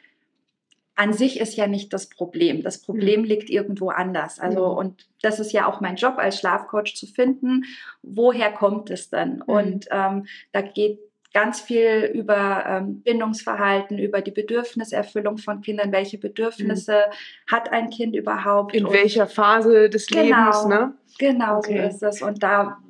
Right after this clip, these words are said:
Speaker 1: weiß ich jetzt natürlich für zu Hause auch ganz gut Bescheid.
Speaker 2: <laughs>
Speaker 1: Und, okay, das ist jetzt, okay, alles ganz normal. Ich muss mir jetzt keine Gedanken machen. Ich weiß, wie ich gut drauf reagieren kann.
Speaker 2: Ja.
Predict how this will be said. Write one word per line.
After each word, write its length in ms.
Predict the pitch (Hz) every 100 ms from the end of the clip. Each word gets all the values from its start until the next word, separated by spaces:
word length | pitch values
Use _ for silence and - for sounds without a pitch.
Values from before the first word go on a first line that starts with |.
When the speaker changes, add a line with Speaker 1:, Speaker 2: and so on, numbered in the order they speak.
| _
Speaker 1:
weiß 340 | - 185 202 208
ich 80 | 208
jetzt 180 | 196 -
natürlich 460 | 185 - 190 -
für 300 | 190 180 180
zu 180 | - 185
Hause 340 | 196 214 143
auch 180 | - -
ganz 280 | 190 190 -
gut 200 | 202 202
Bescheid. 460 | 202 - 175 269 302
Speaker 2:
<laughs> 100 | -
Speaker 1:
Und, 520 | - 262 254 - 208
okay, 340 | 208 - 185
das 180 | 196 -
ist 140 | -
jetzt, 260 | 202 208 -
okay, 220 | - - -
alles 260 | 202 202
ganz 320 | - 196 202 202
normal. 380 | 190 180 190
Ich 100 | 202
muss 160 | 202 196
mir 60 | 190
jetzt 180 | -
keine 180 | - 190
Gedanken 400 | 196 196 202 202
machen. 220 | 196 190
Ich 100 | 196
weiß, 380 | - 185 196 -
wie 100 | 220
ich 140 | 214 -
gut 240 | 233 -
drauf 220 | 185 -
reagieren 500 | 196 185 185 208 202
kann. 300 | 196 185 180
Speaker 2:
Ja. 200 | 208 196